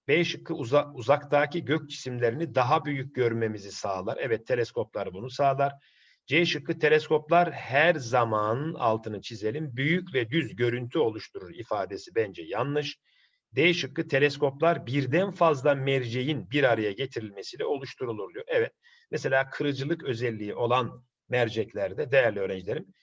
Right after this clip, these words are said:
iki tane ince kenarlı mercek ve bir tane düz ayna kullanılıyor.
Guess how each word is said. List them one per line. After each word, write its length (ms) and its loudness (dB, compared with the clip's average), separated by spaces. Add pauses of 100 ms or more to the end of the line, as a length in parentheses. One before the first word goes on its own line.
(140)
iki 200 -8
tane 260 2
ince 260 0
kenarlı 400 2
mercek 440 0
ve 120 -4
bir 180 0
tane 300 0
düz 160 2
ayna 280 4
kullanılıyor. 640 -6